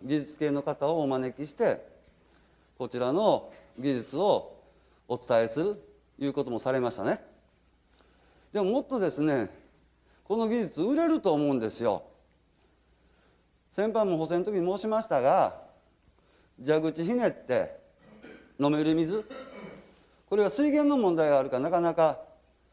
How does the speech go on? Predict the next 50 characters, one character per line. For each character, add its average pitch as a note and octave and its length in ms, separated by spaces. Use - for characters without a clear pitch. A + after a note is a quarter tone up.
難 D#3+ 340
し D3+ 100
い B2+ 60
け D#3+ 80
ど C3+ 140
も、 - 420
や F3 100
は G#3+ 40
り G3+ 80
本 A3 240
市 E3 100
の F#3 400
上 D#3+ 260
水 C3 240
の B2 340
技 D#3 80
術 D3+ 240
っ - 40
て B2+ 40
い C3 100
う C3+ 120
の A2 100
は、 C#3 300
私 C#3+ 280
が D3+ 120
子 E3 100
ど E3 120
も E3 120
の D#3+ 140
頃 D#3 160
と C3+ 100
比 D3+ 100
べ B2+ 80
た B2 100
ら B2 60
雲 A3 260
泥 G#3 160
の G3+ 140
差 F#3 140
に F#3 200
な B2 120
っ - 20
て A#2 120
ま A2+ 100
す A#2+ 100
ね。 A3+ 160
私 D#3 220
た D3+ 120
ち C3 100
は F3+ 400